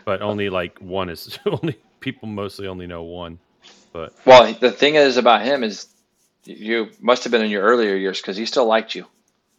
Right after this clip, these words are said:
Speaker 1: Anyway.
Speaker 2: <laughs> So, yeah. So I'm in this lounge,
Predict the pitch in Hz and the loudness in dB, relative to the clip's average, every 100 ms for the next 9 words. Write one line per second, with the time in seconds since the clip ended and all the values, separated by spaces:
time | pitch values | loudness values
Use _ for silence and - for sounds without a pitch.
0 | _ _ _ _ _ _ _ _ _ _ | _ _ _ _ _ _ _ _ _ _
1 | _ _ 196 240 220 165 123 98 90 95 | _ _ 2 4 6 4 2 4 2 0
2 | 92 _ _ - - - - 807 698 - | -4 _ _ -20 -20 -20 -20 -6 -6 -6
3 | - _ 247 - - - 190 190 196 180 | -14 _ -4 -4 -14 0 4 6 8 8
4 | - - - - - 160 208 214 196 - | 6 -6 -16 -12 2 4 6 4 2 4
5 | 147 143 147 147 - | 4 4 2 -2 -12